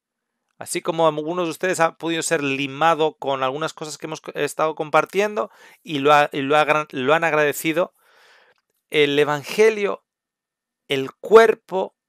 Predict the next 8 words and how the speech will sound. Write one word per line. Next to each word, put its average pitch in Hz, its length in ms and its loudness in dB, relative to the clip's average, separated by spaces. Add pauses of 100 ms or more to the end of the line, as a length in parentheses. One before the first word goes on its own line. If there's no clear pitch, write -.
(140)
de 127 320 -4
Cristo 147 720 -4 (320)
no 139 720 -6
le 127 220 -6
pertenece 120 520 -6
a 113 40 -10
una 110 160 -10
persona. - 500 -18